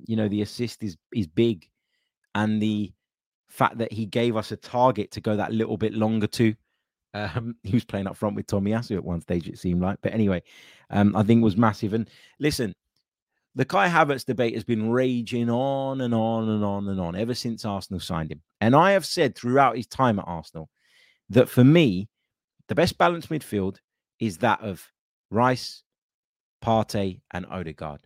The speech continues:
Now, we haven't been in a position where we've been able to do that all that often. But in that case, where does Kai Havertz fit into the group and into the picture? For me, Kai Havertz can play as an eight in a game at home against the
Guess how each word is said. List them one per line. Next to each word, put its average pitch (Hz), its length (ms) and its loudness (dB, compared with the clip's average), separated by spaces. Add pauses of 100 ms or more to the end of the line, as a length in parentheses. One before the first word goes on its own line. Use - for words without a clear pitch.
(260)
Now, 101 120 -2
we 120 80 2
haven't 143 260 2
been 151 160 2
in 120 120 0
a 107 40 -4
position 98 380 -8
where 95 100 -2
we've 95 160 -4
been 98 120 -2
able 95 180 -4
to - 140 -16
do 113 180 2
that 95 180 -4 (100)
all 95 200 -4
that 95 180 -4
often. 85 380 -8 (640)
But 117 100 2
in 135 140 2
that 170 180 2
case, 113 480 -2 (380)
where 123 180 4
does 123 140 -2
Kai 123 200 -2
Havertz 113 380 -2
fit - 200 -4
into 107 340 -4
the 92 100 -2
group 98 340 -2
and 98 120 -4
into 101 240 -6
the 92 80 -6
picture? - 420 -8 (560)
For 120 140 0
me, 147 300 2
Kai 123 220 0
Havertz 131 320 0
can 110 160 0
play 123 360 4 (460)
as 113 220 0
an 110 120 2
eight 117 240 2
in 113 140 0
a 98 80 0
game 107 340 0
at 95 100 -6
home 113 360 -4
against 95 340 -8
the 101 120 -10